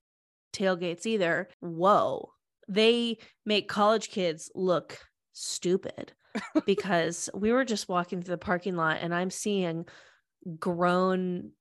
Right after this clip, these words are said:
Speaker 1: adults just take massive pulls off of the same, like,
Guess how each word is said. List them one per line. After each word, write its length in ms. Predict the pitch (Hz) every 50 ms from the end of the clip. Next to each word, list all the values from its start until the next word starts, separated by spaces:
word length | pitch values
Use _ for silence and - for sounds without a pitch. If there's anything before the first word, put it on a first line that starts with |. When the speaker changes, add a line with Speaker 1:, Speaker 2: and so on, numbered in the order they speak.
| _ _ -
Speaker 1:
adults 680 | - 190 175 180 185 165 170 175 180 - - - - -
just 380 | - - 190 175 170 - -
take 440 | - - 196 185 175 165 - - - _ _ _ _ _ _ _ _ _ _ _ _ _ -
massive 800 | 175 175 185 190 190 185 196 220 240 233 - - 220 208 185 - _ -
pulls 720 | - - - 214 233 226 214 208 190 180 175 165 170 - - -
off 300 | - 190 185 185 - -
of 280 | 202 185 180 175 175 - _ _ _ _ _ _ _ _ -
the 100 | 202 185
same, 520 | - - - - 196 190 196 196 196 202
like, 340 | 196 196 180 180 170 - -